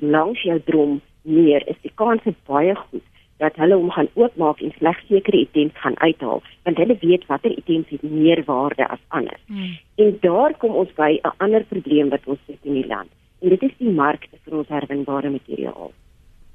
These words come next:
Speaker 1: Hoe meer, hoe groter die mark, hoe hoër die waarde van die, ehm, materiale en hoe makliker gaan ons dit herwin kry. As daar nie 'n groot mark vir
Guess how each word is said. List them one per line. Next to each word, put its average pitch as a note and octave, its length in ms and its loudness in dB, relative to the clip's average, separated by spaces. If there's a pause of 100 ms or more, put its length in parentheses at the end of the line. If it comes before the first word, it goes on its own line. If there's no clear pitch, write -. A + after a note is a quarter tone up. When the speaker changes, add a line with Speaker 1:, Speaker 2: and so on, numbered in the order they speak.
(800)
Speaker 1:
Hoe A3 140 4
meer, G3+ 460 4 (640)
hoe F#3+ 100 -6
groter D#4+ 460 2
die C#4 160 4
mark, D3+ 520 0 (200)
hoe F#3+ 120 -2
hoër F3+ 360 4
die F#3+ 180 -4
waarde D#3+ 480 0
van G#3 200 2
die, F3+ 200 4 (300)
ehm, D#3 300 2
materiale D#3 760 2 (220)
en G3 100 0
hoe F#3 120 2
makliker E3 460 -2
gaan E3 200 -2
ons D#3 160 -2
dit D#3+ 140 -4
herwin D3 460 -2
kry. A#2 280 -8 (300)
As C4 160 -4
daar B3+ 180 2
nie G#3 200 4
'n D4 60 4
groot G#3+ 340 0
mark D3+ 320 0
vir - 120 -20